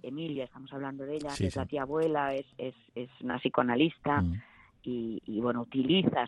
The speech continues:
Speaker 1: su, su, su profesión para, para
Speaker 2: Mm.
Speaker 1: entender con claves del psicoanalismo un poco clásico,
Speaker 2: Mm.
Speaker 1: eh, co-, cómo,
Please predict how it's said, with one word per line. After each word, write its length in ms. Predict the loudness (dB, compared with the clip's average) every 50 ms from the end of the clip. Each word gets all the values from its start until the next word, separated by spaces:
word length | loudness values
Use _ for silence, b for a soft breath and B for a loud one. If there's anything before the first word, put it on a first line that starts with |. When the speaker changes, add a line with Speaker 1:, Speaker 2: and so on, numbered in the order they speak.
| -4 -8
Speaker 1:
su, 320 | -10 -10 -8 -10 -10 -12 -14 -14
su, 420 | -12 -10 -8 -8 -8 -8 -10 -12 -12 b b b b b b _ -10
su 100 | -8 -8
profesión 800 | -4 -4 -4 -2 -2 -4 -4 -4 0 2 4 4 4 2 -2 -6
para, 380 | -8 -8 -6 -6 -8 -8 -10 -12 -14 -18 _ _
para 300 | -12 -10 -10 -10 -10 -10 -8
Speaker 2:
Mm. 40 | -8
Speaker 1:
entender 580 | -8 -6 -6 -6 0 4 6 6 6 6 6
con 200 | 4 2 0 0
claves 500 | 0 -2 -2 0 0 0 -2 -2 -4 -6 -12 _ b b b b b b _
del 180 | -16 -16 -12 -12
psicoanalismo 800 | -10 -8 -8 -8 -6 -4 -6 -6 -6 -4 -4 -4 -4 -4 -4 -6
un 80 | -8
poco 240 | -8 -10 -10 -10 -10
clásico, 720 | -4 0 0 0 0 0 -6 -12 -12 -10 -10 -10 -10 -10 -12 B B B B
Speaker 2:
Mm. 120 | B -12 -12 -12 -12 -10
Speaker 1:
eh, 580 | -8 -8 -6 -6 -8 -8 -10 -12 -14 -16 -16 -18 -20 _
co-, 160 | -12 -12 -12 -12 _ _
cómo, 440 | 2 2 2 4 2 -2 -4 -4